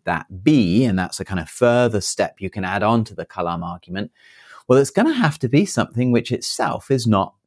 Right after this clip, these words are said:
temporal. It doesn't exist in time.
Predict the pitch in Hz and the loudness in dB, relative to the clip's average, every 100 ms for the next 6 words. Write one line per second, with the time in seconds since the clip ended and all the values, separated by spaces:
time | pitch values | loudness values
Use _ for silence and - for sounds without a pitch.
0 | - 214 262 240 - 52 62 - 123 127 | -2 2 2 0 -4 -8 -6 0 2 2
1 | 117 107 90 104 101 - - - _ - | 0 0 0 0 0 -4 -14 -20 _ 0
2 | 120 101 92 92 - 185 - 78 78 - | 2 4 2 -2 -6 -10 -8 -10 -12 -18